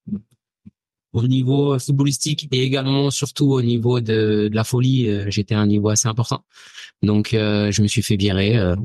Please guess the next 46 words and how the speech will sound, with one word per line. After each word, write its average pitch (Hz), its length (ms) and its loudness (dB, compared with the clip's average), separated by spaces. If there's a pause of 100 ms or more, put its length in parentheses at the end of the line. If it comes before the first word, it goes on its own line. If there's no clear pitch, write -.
(200)
comme 101 160 0
un 98 40 2
malpropre 98 560 -2
de 92 140 0
plusieurs - 300 -2
centres, 123 420 0
euh, 95 260 0 (180)
bien 101 180 0
que 104 180 0
j'étais, 95 400 -2
euh, 90 180 -2 (140)
relativement 95 500 0
bon 95 200 2
au 92 40 4
niveau 92 340 0
football. 107 440 0 (500)
Et 98 120 -2
puis, - 160 -2
je 107 60 2
me 98 80 2
suis - 140 -4
retrouvé - 760 -2
à 87 120 -2
signer - 340 0
mes 95 120 0
premiers 92 260 -2
contrats 90 420 -2
pro, 95 380 0
euh, 90 380 0
à 87 100 -2
dix-huit, - 400 -2 (140)
dix-neuf 101 200 -4
ans, 107 60 0
parce - 300 -8
que - 20 -12
je - 40 -2
suis - 100 -2
quand 95 100 0
même, 90 220 0 (100)
j'ai - 80 -16
quand 107 120 0
même 92 120 0
réussi 95 280 0
à - 20 0
être 131 80 -4
pro. - 240 -6